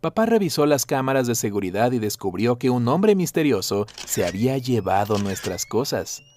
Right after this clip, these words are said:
Fue una sensación terrible. Alguien nos había robado en la puerta de nuestro hogar,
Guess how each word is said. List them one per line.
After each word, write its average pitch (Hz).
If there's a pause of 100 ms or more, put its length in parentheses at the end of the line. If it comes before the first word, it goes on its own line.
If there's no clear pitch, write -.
(120)
Fue -
una 160
sensación 147
terrible. 127 (840)
Alguien 190
nos 185
había 151
robado 160
en 170
la 147
puerta 190
de 175
nuestro 147
hogar, 147